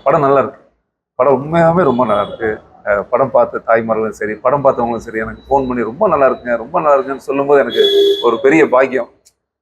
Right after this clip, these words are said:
அஹ், எனக்கு அவ்வளவு பெரிய சந்தோஷமா இருக்கு. ஏன்னா தியேட்டர்ல படம் பார்த்துட்டு வெளியே வரவங்க சொல்றாங்க, "சார், ரொம்ப சூப்பரா இருக்கு" அப்படின்னு சொல்றாங்க. எனக்கு அது, அது இந்த படத்துல, இந்த படத்துக்கு பின்புலமாக,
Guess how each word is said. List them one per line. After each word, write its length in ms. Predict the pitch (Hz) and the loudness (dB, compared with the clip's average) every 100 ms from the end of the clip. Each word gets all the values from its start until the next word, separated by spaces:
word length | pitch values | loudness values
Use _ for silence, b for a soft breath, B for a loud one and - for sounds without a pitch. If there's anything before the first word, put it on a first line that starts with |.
| _ - | _ -2
அஹ், 260 | 107 104 | 0 0
எனக்கு 220 | 104 107 104 | -2 -2 2
அவ்வளவு 240 | 151 156 | 4 4
பெரிய 160 | 147 131 127 | 4 2 2
சந்தோஷமா 360 | 135 131 127 113 | 2 2 2 0
இருக்கு. 220 | - - - - | -2 -12 -20 -16
ஏன்னா 320 | 117 123 113 - - _ _ 147 | -2 0 0 -2 -18 _ _ 0
தியேட்டர்ல 300 | 156 156 - | 0 2 0
படம் 220 | 135 151 | 0 2
பார்த்துட்டு 220 | 139 123 | 2 2
வெளியே 220 | 120 139 | 2 4
வரவங்க 280 | 123 120 110 - | 4 2 -2 -6
சொல்றாங்க, 300 | 107 107 101 98 _ - _ | -4 -4 -6 -14 _ -20 _
"சார், 300 | - 117 107 98 - - - | -2 2 2 0 -4 -14 -6
ரொம்ப 220 | 127 180 | 0 2
சூப்பரா 340 | 180 151 143 127 | 2 0 2 2
இருக்கு" 260 | 110 117 107 | 2 0 -2
அப்படின்னு 240 | 110 110 110 110 | -4 -10 -10 -6
சொல்றாங்க. 320 | 101 98 - - - - - - - - - | -4 -4 -6 -16 -14 -12 -8 -8 -8 -6 -2
எனக்கு 340 | 139 135 147 - - | 0 0 -2 -2 0
அது, 300 | 156 202 - | 4 4 2
அது 180 | 170 208 | 0 0
இந்த 160 | 196 160 | 0 0
படத்துல, 680 | 156 156 175 170 165 - 139 | 0 2 2 4 2 0 -4
இந்த 160 | 139 | -2
படத்துக்கு 460 | - 143 151 139 - | 0 0 0 -4 -6
பின்புலமாக, 800 | - 156 151 135 123 127 139 | -4 2 2 4 2 2 0